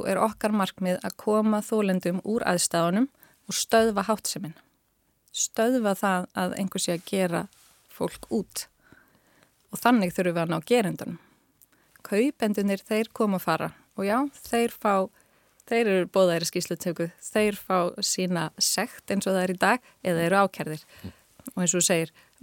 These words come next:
bónus, já, það er, hérna, allavega mikil varnaðaráhrif í því. En okkar fókus er númer eitt, tvö og þrjú á gerenduna og koma þolendum úr aðstæðum. Og í rauninni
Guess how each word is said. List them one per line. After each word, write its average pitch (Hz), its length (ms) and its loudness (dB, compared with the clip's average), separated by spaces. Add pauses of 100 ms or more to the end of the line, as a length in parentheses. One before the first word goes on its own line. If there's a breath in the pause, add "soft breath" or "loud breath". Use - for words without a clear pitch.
(160)
bónus, 208 460 2
já, 180 140 2 (120)
það 190 260 -2
er, 180 100 -4 (280)
hérna, 180 640 -2
allavega 180 440 2
mikil 208 280 4
varnaðaráhrif 170 640 2
í 165 60 -4
því. 170 100 -2 (720 loud breath)
En 180 240 0
okkar 220 460 2
fókus 208 520 0
er 190 160 0
númer 185 260 0
eitt, 202 200 -4
tvö 190 180 0
og 180 80 -2
þrjú 185 200 0 (100)
á 185 100 0 (680)
gerenduna 175 500 -2 (320 loud breath)
og 196 140 -10
koma 185 300 -2
þolendum 170 440 -2
úr 165 80 -4
aðstæðum. 160 400 -6 (1120 loud breath)
Og 185 180 4 (140)
í 190 100 0
rauninni 185 320 2